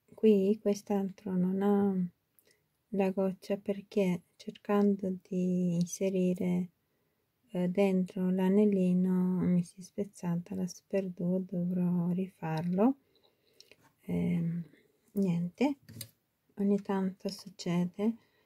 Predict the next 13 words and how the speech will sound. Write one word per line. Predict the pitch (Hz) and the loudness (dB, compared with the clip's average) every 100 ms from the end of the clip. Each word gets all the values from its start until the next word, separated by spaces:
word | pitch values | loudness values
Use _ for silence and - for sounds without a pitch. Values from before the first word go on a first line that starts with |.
| _ | _
perché | - 254 240 - 208 185 190 | 2 4 4 4 4 4 0
questi | 226 220 - - 202 202 | 0 0 0 -2 2 4
anellini | 202 196 196 202 214 202 196 | 4 4 2 2 4 4 2
che | - 190 | 0 0
ho | 190 185 185 180 180 190 | 2 0 2 2 2 -2
acquistato | 180 190 185 220 220 | -4 -6 -2 -2 -2
ultimamente | 190 185 220 240 214 180 185 180 269 269 _ _ _ - _ | -4 -2 2 6 6 4 0 0 0 0 _ _ _ -20 _
sono | - 202 190 190 190 | -4 0 0 0 0
leggermente | 190 180 180 185 190 190 196 - | 2 0 0 0 0 -2 -4 -8
più | 190 - 190 190 190 | -10 -6 -4 -2 -4
spessi | 180 - 190 185 - - | -6 -6 -4 -4 -6 -6
degli | 180 180 196 | -2 -2 0
altri. | 180 175 170 180 190 170 | -2 -2 -2 -6 -6 -6